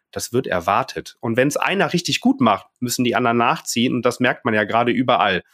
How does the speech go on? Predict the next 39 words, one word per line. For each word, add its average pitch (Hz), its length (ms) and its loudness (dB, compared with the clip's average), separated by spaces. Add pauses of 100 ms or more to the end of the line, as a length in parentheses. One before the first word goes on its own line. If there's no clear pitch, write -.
(320)
Und 113 160 -4
das, 123 140 -2
glaube 143 240 2
ich, 131 80 -4
ist 139 140 -2
halt 123 160 0
so 127 80 0
ein 113 80 0
bisschen 123 240 0
auch 107 80 0
der 110 100 -2
Clou - 260 -4
daraus. 87 500 0 (120)
Ich - 120 -10
glaube, 147 180 4
es 151 100 0
ist 156 120 -2
gar - 140 0
nicht 190 200 -4
dahin, 156 260 2
dass 139 220 0
wenn 139 80 4
man 135 180 2
irgendwas 135 400 2
eliminiert, 120 720 2
das 107 140 -4
Lager 127 360 2
oder 117 140 0
die 113 100 -4
Filialen, 110 600 0
sondern 135 340 2
ich 127 140 -6
glaube, 135 260 2
man 123 160 2
muss 131 160 -2
ihnen 131 180 0
neue 123 300 2
Aufgaben 113 560 2
geben 123 440 2